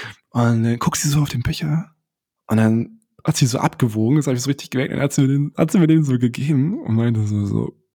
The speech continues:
„Gute Reise.“ <laughs> Ja, und der Becher, der war halt wirklich fast voll. Also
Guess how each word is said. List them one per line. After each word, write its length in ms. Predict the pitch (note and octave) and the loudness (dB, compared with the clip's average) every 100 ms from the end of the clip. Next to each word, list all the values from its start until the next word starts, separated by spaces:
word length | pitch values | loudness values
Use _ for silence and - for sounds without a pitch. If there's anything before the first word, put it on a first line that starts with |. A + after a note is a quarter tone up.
| _ _ _ | _ _ _
„Gute 320 | - - G2+ | -6 -4 -2
Reise.“ 400 | - D2+ - - - _ _ | -2 -6 -10 -12 -16 _ _
<laughs> 60 | - - - - - - _ _ _ - _ _ - - _ _ - F#3 D3+ C3+ B2 - _ _ _ - | -2 -2 -2 -10 -18 -20 _ _ _ -20 _ _ -20 -20 _ _ -4 0 0 -2 -6 -14 _ _ _ -8
Ja, 220 | F#2 G2+ | -2 0
und 160 | G2+ G2+ | 0 0
der 100 | G#2 | 0
Becher, 280 | F#2+ G2+ G2 | 0 0 0
der 100 | F2 | 0
war 140 | E2+ | 0
halt 240 | F#2 F2+ - | 0 0 -2
wirklich 240 | - - | -6 -4
fast 240 | - - | -4 -4
voll. 320 | - F2 D#2+ - | -2 -2 -2 -6
Also 360 | - F#2 F2+ | -4 -2 0